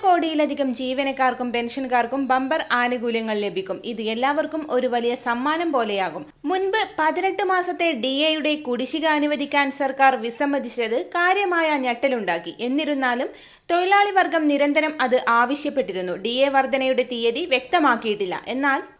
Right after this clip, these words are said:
പുറത്തുവരുന്ന റിപ്പോർട്ടുകൾ അനുസരിച്ച് രണ്ടായിരത്തി ഇരുപത്തിനാല് ഒക്ടോബർ അഞ്ചിന് കേന്ദ്ര സർക്കാർ നാല് ശതമാനം ഡി എ വർധനവ് പ്രഖ്യാപിക്കാൻ പോകുന്നു. എത്ര ഡി എ വർദ്ധിപ്പിക്കും എന്നതിനെ കുറിച്ചുള്ള വിവരങ്ങൾ കൃത്യമായി ലഭ്യമല്ല. എന്നാൽ ഇതിനുശേഷം ഇത്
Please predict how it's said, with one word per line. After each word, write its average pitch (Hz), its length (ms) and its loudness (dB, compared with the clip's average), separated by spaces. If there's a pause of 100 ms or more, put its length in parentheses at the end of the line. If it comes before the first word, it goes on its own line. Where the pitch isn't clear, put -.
(160)
പുറത്തുവരുന്ന 392 640 0 (180)
റിപ്പോർട്ടുകൾ 339 600 0
അനുസരിച്ച് 320 500 -2
രണ്ടായിരത്തി 320 640 2 (140)
ഇരുപത്തിനാല് 302 600 0 (200)
ഒക്ടോബർ 330 440 0 (180)
അഞ്ചിന് 285 360 0 (100)
കേന്ദ്ര 392 300 2 (120)
സർക്കാർ 320 280 0 (140)
നാല് 285 320 0
ശതമാനം 302 460 -2 (100)
ഡി 247 100 -4 (160)
എ - 80 2
വർധനവ് 233 460 -2 (140)
പ്രഖ്യാപിക്കാൻ 269 640 -2 (100)
പോകുന്നു. 175 320 -6 (280)
എത്ര 403 220 -2 (140)
ഡി 359 80 2 (100)
എ - 80 6
വർദ്ധിപ്പിക്കും 302 560 2 (120)
എന്നതിനെ 277 440 0
കുറിച്ചുള്ള 254 480 2
വിവരങ്ങൾ 226 400 -2 (120)
കൃത്യമായി 302 640 0
ലഭ്യമല്ല. 202 500 -2 (160)
എന്നാൽ 285 260 2 (300)
ഇതിനുശേഷം 427 680 0
ഇത് 330 120 0